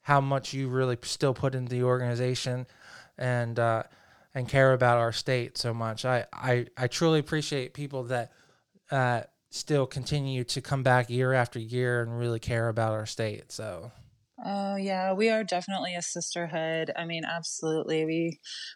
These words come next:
Speaker 2: we were just saying that. I was just meeting up with my oh four and oh five the other day, and we were just loving on each other. And, um, and yeah, so, and I actually do keep in touch with several of 'em. And yeah, I, I love my Maryland. <laughs>
Speaker 1: Yeah, I know.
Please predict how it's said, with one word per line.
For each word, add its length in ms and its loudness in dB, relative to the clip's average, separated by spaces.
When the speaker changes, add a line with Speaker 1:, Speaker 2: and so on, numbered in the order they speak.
Speaker 2:
we 120 0
were 120 6
just 240 0
saying 260 2
that. 140 2
I 60 2
was 140 0
just 180 -4
meeting 280 -2
up 200 -2
with 220 -2
my 320 -2
oh 100 2
four 300 -2
and 80 -2
oh 120 0
five 300 -4
the 100 -4
other 160 -4
day, 360 0
and 120 -4
we 140 -10
were 100 -4
just 380 -2
loving 260 2
on 160 0
each 160 -4
other. 340 0
And, 280 -4
um, 480 4
and 360 2
yeah, 320 0
so, 340 0
and 160 2
I 340 2
actually 380 0
do 160 2
keep 180 -6
in 100 0
touch 260 -4
with 80 -4
several 440 4
of 140 4
'em. 160 4
And 240 2
yeah, 260 2
I, 220 0
I 120 0
love 240 2
my 160 2
Maryland. 580 2
<laughs> 100 2
Speaker 1:
Yeah, 640 8
I 100 10
know. 320 4